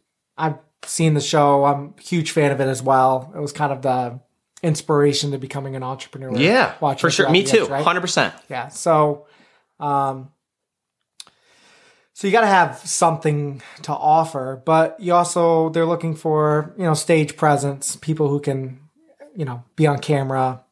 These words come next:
Speaker 1: So you go, you go through a lot of, a lot of that too. And which, what was weird,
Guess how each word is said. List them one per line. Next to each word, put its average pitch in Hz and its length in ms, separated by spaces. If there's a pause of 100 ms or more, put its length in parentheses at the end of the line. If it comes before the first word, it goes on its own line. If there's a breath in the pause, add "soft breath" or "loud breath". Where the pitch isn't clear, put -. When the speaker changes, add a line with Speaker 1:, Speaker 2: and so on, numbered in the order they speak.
(140)
Speaker 1:
So 147 240
you 147 180
go, 170 300
you 156 100
go 185 120
through 156 220
a - 40
lot 143 300
of, 117 360 (300)
a 135 60
lot 131 240
of 113 100
that - 240
too. 123 400
And 165 120
which, 165 180
what 175 360
was 135 140
weird, 156 540